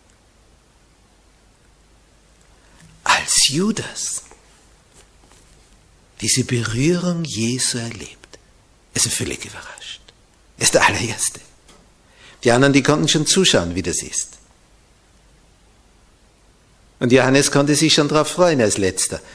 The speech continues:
wie das sein wird. Aber Judas, war völlig überrumpelt. Und dann spürt er,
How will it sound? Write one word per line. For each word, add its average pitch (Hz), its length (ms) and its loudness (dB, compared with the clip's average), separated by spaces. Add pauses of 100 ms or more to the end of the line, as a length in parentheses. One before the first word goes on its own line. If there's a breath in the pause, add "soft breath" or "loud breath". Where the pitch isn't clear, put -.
(140 loud breath)
wie 113 100 -2
das - 220 -2
sein - 280 -6
wird. 107 140 -20 (1120 loud breath)
Aber - 280 -8
Judas, 196 540 -2 (680)
war 175 80 6
völlig 117 340 2
überrumpelt. - 680 -10 (1160)
Und - 160 -14
dann - 100 -4
spürt - 680 -2
er, 180 100 -14